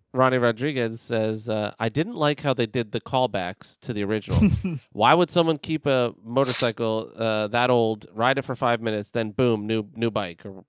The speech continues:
Speaker 1: I don't know if, if it's a motorcycle.
Speaker 2: Uh, let me answer that when he says that. As somebody who has rode a motorcycle and knows a lot of people that does ride them, uh, you do potentially keep old motorcycles. Like, my uncle keeps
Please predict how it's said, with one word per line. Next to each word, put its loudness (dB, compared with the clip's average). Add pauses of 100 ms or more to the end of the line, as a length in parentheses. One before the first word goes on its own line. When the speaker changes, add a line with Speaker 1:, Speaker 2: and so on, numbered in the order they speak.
Speaker 1:
I -10
don't -8
know -8 (160)
if, -12 (120)
if -20
it's -18
a -10
motorcycle. -6
Speaker 2:
Uh, 4 (440)
let -4
me -4
answer -6
that -2
when -6
he -6
says -6
that. -4 (420)
As 4
somebody 4
who 2
has 0
rode 2
a 0
motorcycle 2
and -2
knows 0
a 0
lot 4
of -2
people 0
that -2
does 0
ride 2
them, 4
uh, 2
you 2
do 4 (540)
potentially 2
keep -4
old 2
motorcycles. 2
Like, 0
my -2
uncle 0
keeps -2